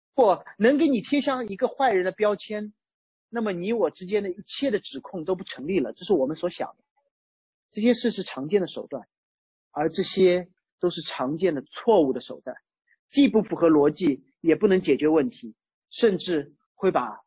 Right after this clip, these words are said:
事情搞得更糟。我举一个我自己在美国碰到过的例子。我们跟神学生啊，神学生经常会讨论说你最喜欢哪些神学家啊，谁喜-，喜欢，呃，哪些牧师什么的。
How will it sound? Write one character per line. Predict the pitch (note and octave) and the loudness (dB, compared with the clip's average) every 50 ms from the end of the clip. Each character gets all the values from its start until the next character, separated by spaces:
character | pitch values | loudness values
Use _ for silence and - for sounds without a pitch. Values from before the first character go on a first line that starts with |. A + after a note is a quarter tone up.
| _ _ _ _ _ _ _ | _ _ _ _ _ _ _
事 | - - F3+ | -14 -12 -10
情 | D#3 D#3 D3+ C#3 | -8 -6 -6 -6
搞 | - B2 A2 | -6 -8 -10
得 | - - | -10 -10
更 | - B2 G#2+ | -10 -10 -10
糟。 | - A#2 G2+ _ _ _ _ _ _ _ _ _ _ _ _ _ _ _ _ _ _ _ - - - - | -12 -18 -20 _ _ _ _ _ _ _ _ _ _ _ _ _ _ _ _ _ _ _ -20 -20 -12 -6
我 | E3+ | -6
举 | E3 - F3+ D3+ | -4 2 4 4
一 | D3 | 4
个 | C#3+ F3+ D#3+ D3+ D3+ C#3+ - _ _ _ _ _ _ _ | 6 4 4 4 2 0 -6 _ _ _ _ _ _ _
我 | - C#3+ | -16 -12
自 | - F3 D#3 | -8 -6 -6
己 | C3+ | -4
在 | B2 D#3+ D3+ | -2 -2 -2
美 | C#3+ B2 | -2 -2
国 | A2+ C3 B2+ | -4 -4 -6
碰 | - D#3+ D3 | -6 -4 -6
到 | C#3 B2+ | -6 -4
过 | A#2 B2+ | -4 -4
的 | B2 B2+ | -6 -6
例 | A2+ | -8
子。 | - _ _ _ _ _ _ _ _ _ _ _ _ _ _ _ _ _ _ _ _ _ _ - - - _ _ _ _ _ _ - | -8 _ _ _ _ _ _ _ _ _ _ _ _ _ _ _ _ _ _ _ _ _ _ -20 -20 -20 _ _ _ _ _ _ 0
我 | D#3+ F#3 | 2 4
们 | A3+ | 6
跟 | B3+ D4+ D4 C#4 A#3 - - | 6 6 4 2 -2 -6 -10
神 | - - G#3 A3+ | -2 0 2 4
学 | A3 C#4 C4 | 4 4 2
生 | B3+ - C4+ B3+ | 2 2 2 0
啊， | A3+ - - | 0 -2 -4
神 | - F3 G3+ | -10 -6 -4
学 | A#3 B3+ | -4 -2
生 | A3+ C#4 C4 | 0 0 0
经 | A#3 B3+ | 0 2
常 | B3 A#3+ A#3 | 0 2 2
会 | A#3 A3+ | 0 0
讨 | - - - B2 | -2 -6 -8 -4
论 | D3 D#3 C#3 | -2 -4 -2
说 | C#3+ D#3+ | -4 -6
你 | D#3 E3 D#3 - | -6 -6 -6 0
最 | - A3+ G#3 | 2 2 2
喜 | - C3 | 2 -2
欢 | B2 - D#3+ D#3 | -4 -4 -2 -2
哪 | C3 A#2 A#2 | -4 -4 -2
些 | - E3 | -2 -2
神 | D#3 - D3 | -2 -2 -2
学 | D#3+ F3 E3 | -2 0 0
家 | F#3+ F#3 F3+ | 2 2 2
啊， | F#3 F3+ F3+ F3 F3 _ - - - - _ _ | 2 0 0 -2 -4 _ -20 -20 -20 -20 _ _
谁 | - C3+ C3 | -8 -8 -6
喜-， | - - - | -6 -10 -12
喜 | - - - | -10 -10 -2
欢， | - D3+ D3+ D3+ D3 D3 D#3+ D#3+ - _ | 0 2 2 2 2 0 -2 -8 -14 _
呃， | - B2+ A#2+ A#2+ | -12 -12 -10 -10
哪 | B2+ B2+ A#2 | -10 -10 -8
些 | - - D#3 D#3 D#3 D3+ D#3 - | -2 2 4 4 4 4 2 -2
牧 | - G3+ G#3+ | 0 0 0
师 | D#3+ - - G#3 A3 | 0 0 -4 -6 -6
什 | - A#2 | -6 -10
么 | F#2+ | -12
的。 | E2+ | -14